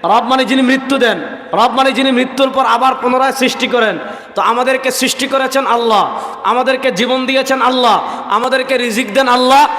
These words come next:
আমাদেরকে মৃত্যু দিবেন আল্লাহ, আমাদেরকে মৃত্যুর পর আবার পুনরায় সৃষ্টি করবেন আল্লাহ। যেহেতু রিজিক দেন আল্লাহ, জীবন দেন আল্লাহ, মৃত্যু দেন আল্লাহ, মৃত্যুর পর আবার পুনরায় সৃষ্টি করেন আল্লাহ। এজন্য আমরা বলি, মূর্তি আমাদের রব হতে পারে না,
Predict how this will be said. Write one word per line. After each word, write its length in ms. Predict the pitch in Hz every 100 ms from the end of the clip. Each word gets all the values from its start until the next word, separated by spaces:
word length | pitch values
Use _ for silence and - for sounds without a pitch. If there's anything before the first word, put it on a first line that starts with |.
| - -
আমাদেরকে 440 | 226 262 269 269
মৃত্যু 320 | 254 247 254 277
দিবেন 260 | 269 277
আল্লাহ, 340 | 269 277 277 294 - - -
আমাদেরকে 420 | 240 277 285 277
মৃত্যুর 400 | 277 285 277 294
পর 140 | 285 294
আবার 280 | 262 285 294
পুনরায় 380 | 294 294 285 269
সৃষ্টি 260 | 285 - 294
করবেন 300 | 269 262 269
আল্লাহ। 340 | 269 262 233 175 - - -
যেহেতু 300 | 233 269 277
রিজিক 280 | 277 226 285 302
দেন 140 | 285
আল্লাহ, 360 | 269 269 269 294 294 277 -
জীবন 280 | 165 240 294 285
দেন 140 | 285
আল্লাহ, 360 | 285 294 294 302 269 - -
মৃত্যু 320 | 208 254 - 294
দেন 180 | 285 277
আল্লাহ, 380 | 302 294 294 262 - -
মৃত্যুর 360 | 208 269 - 302
পর 140 | 302 277
আবার 280 | 269 302 294
পুনরায় 380 | 294 294 302 -
সৃষ্টি 280 | 285 - 294
করেন 260 | 294 277
আল্লাহ। 340 | 269 269 269 220 - - -
এজন্য 300 | 233 285 285
আমরা 180 | 285 285 277
বলি, 160 | 277 254
মূর্তি 300 | 277 277 285
আমাদের 300 | 277 277 269
রব 180 | 262 254
হতে 180 | 240 254
পারে 220 | 254 254
না, 120 | 247